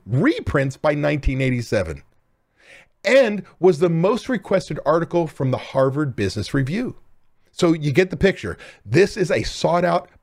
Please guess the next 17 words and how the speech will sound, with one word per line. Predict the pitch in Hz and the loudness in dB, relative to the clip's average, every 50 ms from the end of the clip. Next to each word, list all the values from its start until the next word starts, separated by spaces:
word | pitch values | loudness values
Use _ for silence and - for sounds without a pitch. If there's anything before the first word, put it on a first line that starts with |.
| - 110 | -8 0
business | 90 147 160 160 135 165 170 160 - | 2 2 2 2 2 -2 -2 -4 -4
principle. | - - 143 131 127 - - - 80 73 - - _ | -8 -4 -4 -4 -4 -4 -4 -6 -6 -6 -6 -12 _
How | - - - 127 139 165 170 | -12 -4 0 2 4 4 2
do | 147 143 165 | 2 2 2
we | 156 156 147 | 2 2 2
motivate | 135 120 117 117 120 117 110 95 92 95 | 2 2 2 2 2 0 0 -2 -2 0
our | 107 127 | -2 -2
people? | - - - 233 262 - - - - - - _ _ _ _ _ _ _ _ _ _ _ _ _ - - _ | -2 -4 -2 -2 -2 -2 -4 -8 -8 -8 -16 _ _ _ _ _ _ _ _ _ _ _ _ _ -20 -18 _
The | - 139 | -4 0
basic, | 113 202 214 208 - 202 180 170 - - 127 - | 2 2 0 0 -4 -6 -6 -6 -8 -10 -6 -2
basic | 180 220 247 - - 254 - - | -2 -2 -2 -2 -8 -10 -10 -12
gist | _ 92 107 151 185 196 - - | _ -4 -2 0 0 -2 -4 -6
of | - 127 104 | -6 -6 -6
Herzberg's | - - - 143 151 139 - - 147 143 131 - - | -6 -4 -2 -2 -2 -2 -2 -2 -2 -2 -2 -2 -2
motivation | 120 123 139 135 131 110 120 117 - - 127 107 | 0 0 2 0 0 -2 -2 -2 -2 -4 -6 -6
hygiene | - - 143 147 139 - 120 104 95 | -4 -2 0 0 0 -2 -4 -6 -6
theory, | - 107 101 123 143 139 | -4 -2 -2 -2 -2 -4